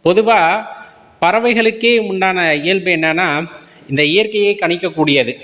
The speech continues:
அதுலேயும் குறிப்பா இந்த காகம் சுய ஒழுக்கம் உடையது, அதே போல ரொம்ப சுத்தபத்தமான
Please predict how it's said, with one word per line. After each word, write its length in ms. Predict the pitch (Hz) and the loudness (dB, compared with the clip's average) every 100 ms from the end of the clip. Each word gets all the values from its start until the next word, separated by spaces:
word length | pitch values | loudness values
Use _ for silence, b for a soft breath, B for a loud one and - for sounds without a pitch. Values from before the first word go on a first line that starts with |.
| B - b b b - | B -20 b b b -2
அதுலேயும் 280 | 160 220 208 | 0 0 2
குறிப்பா 320 | 208 220 220 | 0 2 0
இந்த 160 | 180 160 | 0 0
காகம் 600 | 165 202 214 202 151 143 | 2 2 2 0 -4 -6
சுய 300 | - 180 214 | 0 2 4
ஒழுக்கம் 400 | 202 196 190 170 | 4 2 0 -2
உடையது, 640 | 160 156 151 185 214 - - | 0 0 2 0 0 -6 -6
அதே 260 | 143 190 | -2 -2
போல 180 | 185 185 | 0 0
ரொம்ப 500 | 160 175 202 160 127 | 0 2 2 2 0
சுத்தபத்தமான 920 | 147 180 175 165 170 185 196 170 123 | -2 -2 -2 -2 -2 0 2 2 0